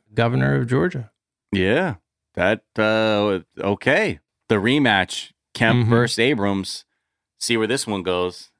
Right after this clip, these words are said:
Speaker 2: It's been a while. She's been, uh, in the lab doing what she can for, uh, to get people to vote and make voting easier.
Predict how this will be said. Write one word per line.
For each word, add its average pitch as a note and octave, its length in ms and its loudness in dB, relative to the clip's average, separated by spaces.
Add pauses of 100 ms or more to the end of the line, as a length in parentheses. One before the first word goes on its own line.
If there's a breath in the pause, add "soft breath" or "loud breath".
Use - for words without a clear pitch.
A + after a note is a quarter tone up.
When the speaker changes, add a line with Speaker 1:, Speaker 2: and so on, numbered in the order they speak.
Speaker 2:
It's - 80 -20
been A2+ 160 0
a A2 60 0
while. F2 260 2
She's F2+ 220 -4
been, F#2+ 260 0
uh, E2+ 460 -2 (340)
in G2+ 140 0
the F2 100 0
lab F#2+ 480 2 (240)
doing F#2 320 -2
what F2+ 140 -4
she - 120 -10
can F#2 440 -2
for, E2 360 -4
uh, D#2+ 360 -4 (100)
to - 80 -8
get E2 200 -2
people E2+ 240 -6
to D#2 80 -6
vote E2 320 -2
and E2 60 -8
make E2 200 -4
voting D#2+ 320 -4
easier. F#2 480 -4